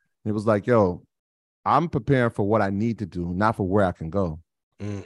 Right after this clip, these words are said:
Speaker 1: those are two different things, right? Like, I can raise this amount of money, or I can, you know, bootstrap and r-, get this amount of money, but that's only for where I need, I, I wanna be right now. Like, where can I go in ten years?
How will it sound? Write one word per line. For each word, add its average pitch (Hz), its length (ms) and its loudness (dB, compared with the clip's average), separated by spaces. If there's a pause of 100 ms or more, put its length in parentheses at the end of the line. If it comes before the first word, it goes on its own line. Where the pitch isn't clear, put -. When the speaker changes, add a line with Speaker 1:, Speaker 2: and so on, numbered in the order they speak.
Speaker 1:
those 139 180 6
are 127 40 2
two 135 200 4
different 101 260 0
things, 87 440 -2
right? 110 220 0
Like, 104 180 0
I 135 100 4
can 120 220 -2
raise 113 420 0
this 104 100 -8
amount 110 240 -2
of 92 60 -4
money, 107 260 -2
or 107 60 0
I 104 80 0
can, 95 320 -10
you 135 80 -2
know, 98 220 2 (420)
bootstrap 127 500 4
and 104 120 0
r-, 107 100 -4 (140)
get 131 240 2
this 117 200 -4
amount 107 260 0
of 92 80 0
money, 131 240 2
but 101 220 0
that's 135 180 2
only 127 180 -2
for 98 140 -6
where 101 140 0
I 87 80 -4
need, 98 320 -6
I, 101 100 -4 (160)
I 98 80 0
wanna 95 320 2
be 98 180 -2
right 85 200 0
now. 101 240 0
Like, 82 160 -4 (320)
where 123 180 2
can 143 160 0
I 113 80 4
go 98 180 2
in 87 60 -2
ten 123 240 -4
years? 82 320 -4